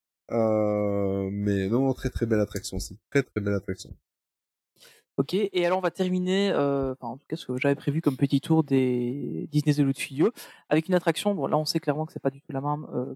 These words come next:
Speaker 2: que ce soit en Californie, à Disney World ou chez
Speaker 1: Ouais.
Speaker 2: nous, euh, en Europe, euh, c'est la Tower, la Twilight Zone, Tower
Speaker 1: Ouais.
Speaker 2: of Terror. Donc, euh, là c'est vraiment une, une version qui est complètement différente.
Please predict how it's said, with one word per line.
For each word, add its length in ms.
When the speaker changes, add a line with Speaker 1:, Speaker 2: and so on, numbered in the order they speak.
Speaker 2:
que 60
ce 80
soit 300
en 240
Californie, 680
à 80
Disney 240
World 380
ou 60
chez 120
Speaker 1:
Ouais. 160
Speaker 2:
nous, 160
euh, 180
en 120
Europe, 280
euh, 60
c'est 120
la 380
Tower, 360
la 200
Twilight 640
Zone, 320
Tower 260
Speaker 1:
Ouais. 140
Speaker 2:
of 60
Terror. 480
Donc, 160
euh, 100
là 100
c'est 140
vraiment 180
une, 260
une 120
version 240
qui 80
est 80
complètement 460
différente. 480